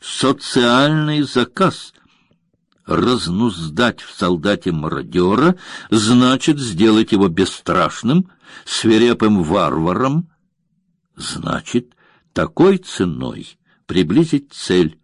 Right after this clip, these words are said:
окончательный разгром дезорганизованного врага. Ну а если глубже копнуть,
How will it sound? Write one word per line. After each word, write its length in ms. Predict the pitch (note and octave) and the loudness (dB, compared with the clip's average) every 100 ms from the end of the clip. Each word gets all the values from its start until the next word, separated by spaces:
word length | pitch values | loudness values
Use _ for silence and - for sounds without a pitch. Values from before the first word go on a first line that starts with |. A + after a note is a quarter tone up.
| - - | -20 -8
окончательный 680 | E2 F2 F2 G2+ E2 D#2+ D2 | -6 -2 -2 0 -2 -2 -4
разгром 720 | C2+ B1+ - D2 C3 E3+ F3+ - _ | -4 -8 -6 0 2 4 2 -2 _
дезорганизованного 1500 | - F#2 A#2 F#2+ G2 D#2+ E2+ C2+ A#1 D#2+ C#3 C#3 C#3 C3+ B2+ | -6 0 2 2 0 0 -2 -2 -4 0 4 4 2 0 -2
врага. 480 | A#2 F2+ D#2 B1+ A#1+ _ _ _ _ _ _ _ _ _ _ _ _ _ _ _ - | 0 -2 -2 -4 -8 _ _ _ _ _ _ _ _ _ _ _ _ _ _ _ -8
Ну 160 | - | -6
а 60 | A#2+ | -2
если 380 | C#3+ C#3 - C#3 | -2 -2 -2 -2
глубже 800 | A#2+ A#2 C#3 F#3 F3 - - D#2+ | 0 0 2 0 -2 -4 -8 -8
копнуть, 840 | - - - - - - - | -8 -12 -14 -16 -16 -18 -20